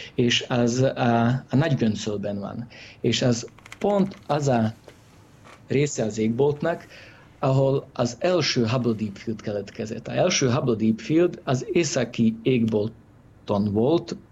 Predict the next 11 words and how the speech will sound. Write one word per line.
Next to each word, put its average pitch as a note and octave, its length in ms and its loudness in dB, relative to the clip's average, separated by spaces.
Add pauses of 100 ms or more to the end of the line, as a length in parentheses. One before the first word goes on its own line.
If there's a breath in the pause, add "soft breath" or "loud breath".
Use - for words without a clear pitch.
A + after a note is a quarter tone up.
(120)
pont B2 220 2
a A#2+ 40 2
Nagy A#2 260 2
Göncöl, A2+ 640 2 (420 loud breath)
ö, G#2+ 340 0 (680)
na-, B2 180 2
na-, A#2 120 6
Nagy A2+ 180 4
Göncöl, G#2+ 540 0 (200)
ö, G#2+ 200 0 (160)
szélén. G2 640 0